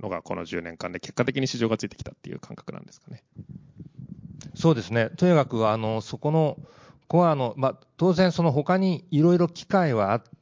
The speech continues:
Speaker 2: て、もっと早く入ってたらっていう議論はいろいろありますけれども、そこの、やはりその、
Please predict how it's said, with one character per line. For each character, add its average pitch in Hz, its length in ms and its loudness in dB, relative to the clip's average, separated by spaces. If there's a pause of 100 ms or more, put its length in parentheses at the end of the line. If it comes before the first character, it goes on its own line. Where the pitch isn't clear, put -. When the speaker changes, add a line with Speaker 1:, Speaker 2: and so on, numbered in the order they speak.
Speaker 2:
て、 113 320 2
も 123 140 -2
っ 165 60 -8 (120)
と 135 60 -4
早 156 200 4
く 135 120 -6
入 147 100 2
っ - 20 -16
て 139 80 -12
た 123 140 2
ら 117 80 0
っ - 40 -4
て - 160 -14
い 107 100 0
う 104 60 -4
議 120 200 -4
論 110 120 2
は 90 100 -2
い 98 40 -2
ろ 117 120 0
い - 20 2
ろ 101 180 -4
あ 113 80 2
り 131 100 2
ま 160 140 4
す 165 100 -6
け 120 120 -2
れ 104 80 0
ど 92 100 -4
も、 107 260 0 (640)
そ 120 160 -4
こ 156 220 0
の、 175 260 4
や 120 80 2
は 123 80 -2
り 117 80 -2
そ 107 120 -8
の、 98 180 -6